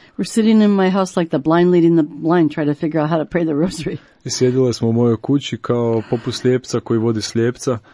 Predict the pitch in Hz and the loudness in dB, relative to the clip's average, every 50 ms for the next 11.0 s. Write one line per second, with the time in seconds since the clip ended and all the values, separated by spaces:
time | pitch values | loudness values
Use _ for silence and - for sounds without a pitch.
0 | _ _ _ _ _ 123 107 - 120 - - 117 117 117 117 110 - - - 113 | _ _ _ _ _ -6 -6 -6 -8 -4 -2 0 0 2 0 0 -2 -4 -6 -6
1 | 117 - - _ - 120 113 104 104 - - 113 110 104 - 104 - 110 - 123 | -6 -6 -12 _ -8 -6 -6 -6 -6 -4 -2 -2 -2 -2 -4 -10 -12 -4 -2 -2
2 | 117 - - - - 117 117 113 107 - - 113 107 98 92 - - - - _ | -2 -2 -4 -6 -4 -2 -2 -2 -4 -4 -4 -4 -4 -4 -8 -12 -16 -20 -20 _
3 | _ _ _ - - - - - - - - _ _ _ _ _ 147 143 170 170 | _ _ _ -20 -20 -20 -20 -20 -20 -20 -20 _ _ _ _ _ -6 -4 -2 -2
4 | 175 185 180 156 - - 165 143 151 147 139 160 170 170 156 123 104 127 - _ | -2 -2 -4 -4 -2 -2 -2 0 0 0 2 2 2 2 2 0 -2 -8 -14 _
5 | _ _ _ - 127 120 117 120 113 - - 110 - - 107 101 98 - - _ | _ _ _ -2 -2 0 2 0 0 -2 -6 -10 -6 -4 -4 -6 -6 -8 -16 _
6 | - - - _ _ _ _ _ _ _ _ _ _ - 185 190 170 190 247 247 | -20 -20 -20 _ _ _ _ _ _ _ _ _ _ 0 2 2 2 2 0 0
7 | - 196 165 - - - 165 - - - 156 147 147 143 - - - 147 139 143 | 0 -2 -4 -4 -4 -6 -6 -6 -6 -4 -4 -4 -4 -4 -8 -8 -6 -4 -4 -2
8 | 147 139 135 123 123 123 - _ _ _ - - 143 156 151 135 127 - 151 175 | -2 -2 -2 -4 -4 -6 -8 _ _ _ -4 0 2 4 4 4 4 2 0 0
9 | 190 220 208 196 190 175 160 - - - - 165 160 147 135 135 151 165 175 185 | 0 2 2 4 4 2 2 0 -4 -4 0 2 2 2 2 4 4 4 6 4
10 | 190 180 - - - - - - _ - 147 143 139 143 151 147 139 127 123 | 2 0 -4 -8 -12 -14 -20 -10 _ 0 0 2 4 6 6 6 4 4 0